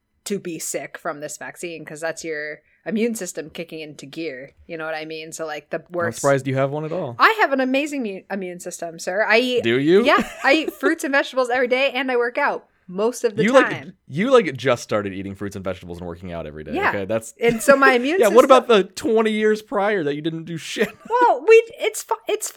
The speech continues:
Speaker 1: fine. I'm still in
Speaker 2: Yeah,
Speaker 1: my
Speaker 2: okay.
Speaker 1: twenties. I'm still in my twenties for another few months, you know? Like,
Speaker 2: A few months,
Speaker 1: yeah,
Speaker 2: yeah.
Speaker 1: I've changed my lifestyle now. I think I'll be good for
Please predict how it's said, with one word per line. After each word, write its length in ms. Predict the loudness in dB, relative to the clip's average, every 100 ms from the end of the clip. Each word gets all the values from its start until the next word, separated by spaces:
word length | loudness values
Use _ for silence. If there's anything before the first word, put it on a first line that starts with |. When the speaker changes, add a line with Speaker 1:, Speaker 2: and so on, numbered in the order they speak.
| -2
Speaker 1:
fine. 300 | -2 -6 -16 -18 -2
I'm 140 | -2 2
still 180 | 4 6 6
in 40 |
Speaker 2:
Yeah, 40 | 8
Speaker 1:
my 100 | 4
Speaker 2:
okay. 100 | 2
Speaker 1:
twenties. 480 | 2 2 2 -4 -6
I'm 80 | -6
still 220 | -4 -2
in 40 |
my 80 | -2
twenties 480 | -4 -8 -8 -10 -4
for 160 | -2
another 300 | -2 -4 -6
few 180 | -6 -8
months, 440 | -6 -8 -8 -10 -10
you 120 | -6
know? 280 | -2 -2 0
Like, 320 | -2 -6 -10
Speaker 2:
A 40 | -10
few 200 | -4 -2
months, 300 | 0 -2 2
Speaker 1:
yeah, 160 | 4
Speaker 2:
yeah. 60 | 4
Speaker 1:
I've 180 | 4 2
changed 480 | 0 2 0 -2 0
my 140 | 2
lifestyle 580 | 4 2 0 0 0 0
now. 260 | -2 -2 -2
I 80 |
think 180 | -2 -2
I'll 80 | -2
be 140 | -2
good 280 | -2 -2 -4
for 440 | -4 -2 -2 -4